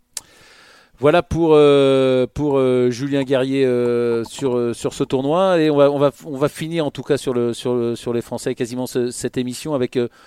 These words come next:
votre joueur, euh, Sébastien Gros. Il avait fait un bon début de, de tournoi, Franck. Ça s'est un peu moins, ça s'est un peu moins bien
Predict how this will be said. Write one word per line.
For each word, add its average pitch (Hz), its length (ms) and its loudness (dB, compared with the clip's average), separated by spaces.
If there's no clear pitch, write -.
votre 127 140 0
joueur, 151 240 4
euh, 147 120 4
Sébastien 135 360 -2
Gros. 170 160 4
Il - 20 4
avait 180 80 2
fait 147 120 -2
un 139 40 0
bon 165 240 -4
début 175 240 -2
de, 143 880 0
de 139 60 -4
tournoi, 139 300 -4
Franck. - 180 -12
Ça 135 80 -10
s'est 143 100 -10
un 143 60 -8
peu 131 120 -6
moins, 131 640 -6
ça 120 120 -12
s'est 131 120 -12
un 123 40 -8
peu 135 120 -8
moins 131 140 -8
bien 131 400 -8